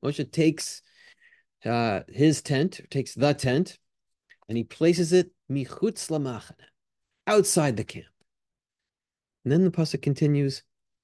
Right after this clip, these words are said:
harchek min hamachane, far away, at a distance from the camp. The karalo, and he calls it Ohel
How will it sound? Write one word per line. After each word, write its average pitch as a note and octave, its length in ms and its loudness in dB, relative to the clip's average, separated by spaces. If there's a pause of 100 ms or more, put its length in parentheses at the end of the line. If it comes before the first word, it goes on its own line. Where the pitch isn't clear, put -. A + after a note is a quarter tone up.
harchek G#3+ 680 0 (200)
min A2+ 180 -2
hamachane, E2 440 -14 (880)
far F#3 280 2
away, E3 500 4 (220)
at C#3 80 0
a C3 60 0
distance A2 680 -2
from D2+ 200 -12
the D#2+ 80 -16
camp. - 260 -20 (920)
The A#2 140 -2
karalo, C#3+ 880 2 (480)
and C3 100 -2
he B2 60 2
calls F3 460 -2
it D3 180 0 (420)
Ohel A#2 560 -2